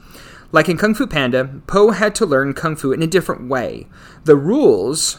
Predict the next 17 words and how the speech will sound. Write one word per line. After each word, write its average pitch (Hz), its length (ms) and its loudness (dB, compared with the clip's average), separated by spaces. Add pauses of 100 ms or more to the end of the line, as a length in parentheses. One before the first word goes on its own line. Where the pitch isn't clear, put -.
(160)
were 151 160 4
ultimately 190 320 0
the 170 100 0
same 175 300 -2
for 156 100 -4
him 156 160 -2
as 131 100 -4
they 147 80 0
were 147 160 0
for 147 140 0
everyone 147 300 0
else, - 420 -4
but - 160 -6
how 240 360 4
he - 180 -8
learned 107 280 -4
them 104 240 -6